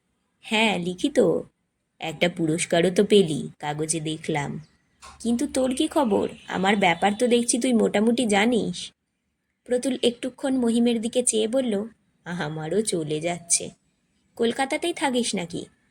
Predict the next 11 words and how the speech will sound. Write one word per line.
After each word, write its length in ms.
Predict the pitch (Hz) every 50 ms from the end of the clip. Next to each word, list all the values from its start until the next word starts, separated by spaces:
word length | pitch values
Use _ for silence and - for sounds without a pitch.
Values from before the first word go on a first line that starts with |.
| _ _ _ _ _ _ _ _ _
"সব 360 | - - 202 170 156 156 156 151
সময় 440 | - - - 170 170 180 190 214 220
না, 260 | 190 165 147 - - - - - -
একটু 280 | - - - - - 208
ঘোরাঘুরি 520 | 180 208 190 160 156 151 156 165 180 190
করতে 380 | 190 - 196 190 185 - 190 196
হয়।" 300 | 202 185 180 175 180 196 190 - _ _ _ _ _ _ _ _ _ _ -
"ট্রাভেলিং 580 | - 226 214 196 185 170 185 180 170 170 165
সেলসম্যান?" 800 | 165 - - 202 208 220 220 - 330 392 392 285 214 180 175 - - - _ _ _ - - - - - - - - - - - - - - -
প্রতুল 280 | 226 240 240 302 302
শুধু 420 | 294 - 349 330 320 262 220 220